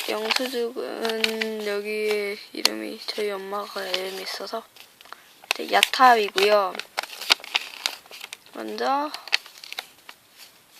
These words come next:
일단 이건데요. 이게 크기가 달라달라고요, 살짝. 그쵸?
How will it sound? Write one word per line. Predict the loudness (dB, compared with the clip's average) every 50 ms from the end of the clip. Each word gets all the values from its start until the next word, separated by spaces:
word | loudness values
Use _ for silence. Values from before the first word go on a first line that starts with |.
| -14 -14 -12 -12 -12 -10 -6 -8 -8 -6 -6
일단 | -8 -6 -4 -2 0 0 0 0 -2 -4 -6 -6 -8 -4 0 0 0 0 0 -2 0 0 0 2 2 0 2 0 -2 -2 -2 -4 -8 -8 -12 -16 -18 -16 -12 -12 -12 -12 -10 -8 -6
이건데요. | -4 0 0 0 0 0 0 0 0 0 0 -2 -2 -2 -4 -6 -8 -12 -18 -20 -20 -20 -20 -20 -20 -20 -20 -20 _ _ -20 -20 _ _ _ _ _ _ _ -16 -8
이게 | 0 4 4 4
크기가 | 4 4 2 2 4 4 6 6 6 6
달라달라고요, | 6 4 4 4 4 6 6 6 6 6 4 2 0 -2 -2 -2
살짝. | 0 0 0 0 2 4 4 4 4 2 -2 _ -20 -20 -20 _ -20 -20 _ _ -20 -20 _ _ _ _ _ _ _ _ -20 -12
그쵸? | -8 -8 -6 -8